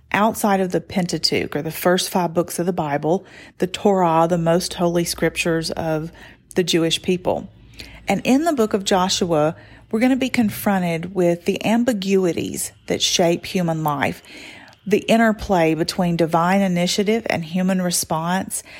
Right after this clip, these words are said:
and we're gonna be confronted with the tension that exists between reality and the ideal.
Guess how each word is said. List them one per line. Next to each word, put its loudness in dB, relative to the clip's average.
and 2
we're 2
gonna 0
be 0
confronted 2
with -2
the 0
tension 0
that -2
exists -2
between -4
reality 4
and 0
the -2
ideal. 0